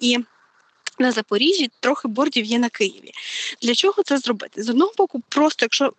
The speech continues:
з-, зісканувати Q R-код, можна перейти, заповнити дуже крус-, коротку і просту форму і повідомити про зрадника. Це одна історія. Друга, те, що коли ви бачите, що зрадників здавати сюди, у тих, хто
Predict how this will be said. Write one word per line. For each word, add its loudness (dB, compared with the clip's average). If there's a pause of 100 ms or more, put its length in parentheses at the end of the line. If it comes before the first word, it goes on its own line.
(520)
з-, 0
зісканувати 0
Q 0
R-код, -2
можна 0
перейти, 0 (460)
заповнити 0
дуже 0
крус-, -6 (400)
коротку 2
і 0
просту -4
форму -2
і -10
повідомити -2
про -6
зрадника. -6 (640)
Це 0
одна 0 (240)
історія. -4
Друга, 2
те, 0
що -2
коли 0
ви 0
бачите, 0
що -2
зрадників -2
здавати -2
сюди, -2 (480)
у -2
тих, 0
хто 0